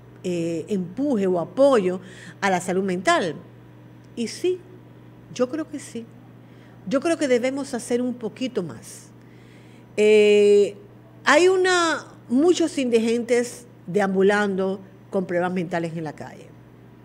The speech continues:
Hay uno en la Churchill que ahora tira piedra a los vehículos y ha ocasionado varios accidentes y varios incidentes porque el chofer se para y quiere pelear y con justa razón. Claro, tú no puedes pelear con una persona discapacitada mentalmente.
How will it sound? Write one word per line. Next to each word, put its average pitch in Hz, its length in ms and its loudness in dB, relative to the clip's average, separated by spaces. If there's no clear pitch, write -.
Hay 233 240 6
uno 277 320 4
en 214 160 4
la 202 160 2
Churchill 269 560 -2
que 202 160 0
ahora 214 540 0
tira 226 300 -2
piedra 214 220 2
a - 20 0
los 180 140 -2
vehículos - 800 -8
y 185 140 0
ha 208 80 2
ocasionado 196 480 -4
varios 151 260 -6
accidentes 339 800 -8
y 180 80 -8
varios 170 480 -6
incidentes 277 880 -6
porque 156 240 -8
el - 60 -10
chofer 170 300 -10
se 214 160 -8
para 285 440 -8
y 233 60 -10
quiere 160 280 -6
pelear 190 500 -6
y 214 60 -8
con 165 200 -12
justa 165 340 -12
razón. 262 600 -10
Claro, 190 360 0
tú 175 100 -8
no 214 100 -4
puedes 247 280 -2
pelear 226 340 -4
con 277 120 -8
una 185 200 -6
persona 160 380 -6
discapacitada 156 680 -8
mentalmente. 151 640 -10